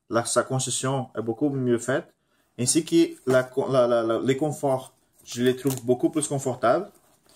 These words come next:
Même parce que on utilise les mèches trois D en haut.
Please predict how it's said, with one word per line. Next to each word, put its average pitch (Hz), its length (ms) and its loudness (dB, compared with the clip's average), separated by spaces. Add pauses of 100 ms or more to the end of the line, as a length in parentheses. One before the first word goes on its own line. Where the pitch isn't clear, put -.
(320)
Même 143 280 0
parce 143 380 0
que 156 240 0 (500)
on 135 160 2
utilise 123 680 0 (320)
les 113 120 0
mèches 120 440 0
trois 120 260 2
D 113 420 0
en 107 140 -4
haut. 123 320 0